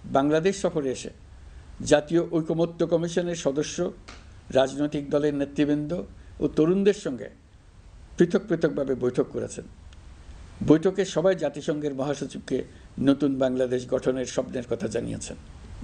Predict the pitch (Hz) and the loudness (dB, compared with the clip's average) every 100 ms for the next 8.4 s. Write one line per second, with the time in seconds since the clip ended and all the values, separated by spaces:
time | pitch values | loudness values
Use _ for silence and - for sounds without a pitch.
0 | - 135 139 170 185 165 160 131 104 - | -2 0 4 4 4 2 -2 -4 -8 -18
1 | - - - - - - - - 165 165 | -20 -20 -20 -20 -20 -20 -20 2 2 2
2 | 180 196 185 - 170 170 170 170 170 156 | 4 4 4 0 0 2 0 0 0 -2
3 | 151 160 156 160 156 143 139 139 131 - | -2 0 0 -2 0 2 2 0 -2 -8
4 | - - - - - - - 151 196 175 | -20 -20 -20 -20 -20 -10 -2 4 4 4
5 | - 160 147 135 147 156 151 143 135 135 | -2 -2 -2 -2 -2 -2 0 -2 0 0
6 | 135 143 147 147 139 131 139 - 131 135 | 2 0 -2 -6 -6 -2 -2 0 -4 -2
7 | 135 131 135 131 127 131 120 127 123 120 | -6 -4 -2 -2 0 0 0 0 2 0
8 | 117 123 123 | -4 -4 -6